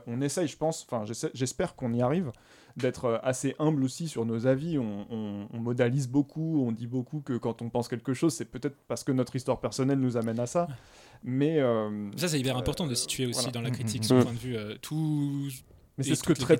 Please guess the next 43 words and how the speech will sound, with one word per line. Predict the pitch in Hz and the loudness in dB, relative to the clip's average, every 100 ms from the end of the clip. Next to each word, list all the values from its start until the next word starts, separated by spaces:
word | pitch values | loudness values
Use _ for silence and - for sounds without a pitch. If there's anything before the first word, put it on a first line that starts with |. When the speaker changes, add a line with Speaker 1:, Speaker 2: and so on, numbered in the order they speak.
| 185 | 6
Speaker 2:
critiques | 139 | 6
Speaker 1:
de | |
Speaker 2:
ne | 139 | 2
font | 147 | 4
Speaker 1:
personnes | 147 | 4
Speaker 2:
pas. | |
Speaker 1:
font. | - 214 | 4 2
Speaker 2:
Ouais, | 160 | 2
voilà, | 123 135 | 2 0
Speaker 3:
Ouais. | 127 | 2
Speaker 2:
c'est | 123 | 4
ça. | 131 | 4
Speaker 1:
Et, | 131 127 131 131 | 4 2 2 2
et | 127 | 2
j'aimerais | 120 139 143 165 185 | 2 2 4 2 2
qu'on | 135 123 | 0 -2
ne | |
devienne | 120 120 127 | 0 0 0
pas | 127 147 | 4 2
des | 123 113 123 | 2 -2 -4
éditorialistes, | 127 123 175 131 143 160 - - 117 | -6 0 2 4 2 -2 -10 -16 -14
justement. | 113 - | 0 2
Speaker 3:
<laughs> | 131 135 123 | 8 6 10
Speaker 1:
C'est-à-dire | 165 147 175 | 12 12 10
qui | - 151 | 6 -2
croient | - 175 | 8 10
que | 170 | 10
leur | 151 123 | 6 8
avis | 127 147 147 | 6 4 -2
vaut | 135 135 143 | -2 4 4
pour | - 131 | 4 4
lui-même, | 131 131 147 151 120 | 4 4 4 4 2
euh, | 107 | 2
sans | 110 - 139 131 | 0 0 4 4
se | - | 2
poser | 139 131 | 0 4
la | 127 | 4
question | 117 120 135 | 2 -2 -2
de | 131 | 4
Speaker 4:
Ouais. | 117 117 | 6 6
Speaker 1:
d'où | 131 | 4
il | 117 | 2
vient. | 143 | 0